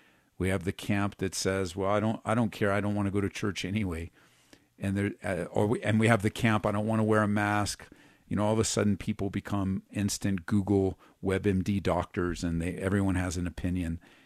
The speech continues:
And it's so divisive. If you sat where I sat, uh, most of my, and again, I'm not, uh, I'm, I welcome your calls. So don't, I'm, I'm opening up the show, but the show's really,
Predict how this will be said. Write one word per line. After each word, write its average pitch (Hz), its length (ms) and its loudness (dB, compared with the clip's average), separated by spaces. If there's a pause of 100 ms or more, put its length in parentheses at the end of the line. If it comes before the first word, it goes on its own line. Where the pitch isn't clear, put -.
(140)
And 90 140 -2
it's - 160 -2
so 120 340 6
divisive. 98 640 2
If 92 120 -6
you 107 80 2
sat - 360 4
where 110 160 4
I 101 120 2
sat, 78 420 -2 (680)
uh, 85 180 0
most 110 500 6
of 113 80 2
my, 98 460 2 (1200)
and 107 140 6
again, 110 240 8
I'm 110 140 8
not, 104 260 4 (180)
uh, 85 300 0 (340)
I'm, 104 220 4
I 101 80 4
welcome 110 420 8
your 98 120 4
calls. 87 460 4 (100)
So 87 360 2
don't, 95 320 2 (260)
I'm, 87 220 2
I'm 95 280 2 (120)
opening 131 420 10
up 127 180 6
the 110 80 4
show, 107 400 8
but 90 220 4
the 87 80 0
show's 104 400 4
really, 98 440 4